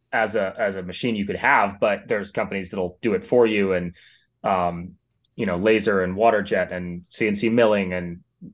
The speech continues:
like, there's just so many, like, if you can, yeah, these days, if you can design it yourself,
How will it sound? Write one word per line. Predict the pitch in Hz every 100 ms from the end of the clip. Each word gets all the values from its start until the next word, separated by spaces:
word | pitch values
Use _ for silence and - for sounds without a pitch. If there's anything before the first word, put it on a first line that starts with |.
| -
like, | - 104 92 _ _ _ _ -
there's | 104 -
just | 117 - -
so | 135
many, | 123 107 95 - -
like, | 95 87 -
if | 117
you | 123
can, | 117 104 101 - _ _ _ _ _ _ _ _
yeah, | - 113 87
these | - 127
days, | 120 104
if | 104
you | 113
can | 107
design | 101 101 120 147
it | 104
yourself, | 98 - 151 120